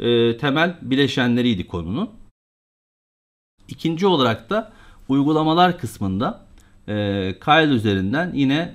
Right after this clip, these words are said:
e, bu kez dört farklı başlıkta ele aldık. Yine ilki temel bir kesmeye giriş konusu aslında. Kesme öncesi durumu önce anlatan, sonra kesmeye giriş yapan bir noktaydı.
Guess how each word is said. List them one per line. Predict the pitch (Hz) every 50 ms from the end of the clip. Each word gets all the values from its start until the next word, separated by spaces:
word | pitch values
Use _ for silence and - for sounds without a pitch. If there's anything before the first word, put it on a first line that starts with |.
| - -
e, | 113 113 113 113
bu | 123 123
kez | - 147 135 127 110 101
dört | 135 139 160 151 -
farklı | - - 101 92 - - 92 87
başlıkta | 87 87 - - - - - 90
ele | 85 82 82 85
aldık. | 78 80 98 151 190 - - - - - - - - -
Yine | 135 147 156 -
ilki | - 160 165 165 165 - - 160 185 220 - - - - - _ - -
temel | - 131 139 160 160 156 147 139
bir | 131 120 -
kesmeye | - 135 120 117 - - 120 120 117
giriş | 113 107 117 120 127 123 - -
konusu | - 95 87 87 - - 92
aslında. | 87 87 - - - 85 82 117 -
Kesme | - 104 90 - - 120
öncesi | 117 107 98 90 87 87 87
durumu | 95 90 92 90 92
önce | 92 90 85 87 90
anlatan, | 87 87 87 85 - - 147 196 233 - - - - - -
sonra | - - - 147 135 123 120
kesmeye | - 117 98 - - 95 92 87
giriş | 80 87 85 82 - -
yapan | 82 78 - 85 80 80 78
bir | 82 80 80
noktaydı. | 80 76 - - - 78 78 87 123 170 226 -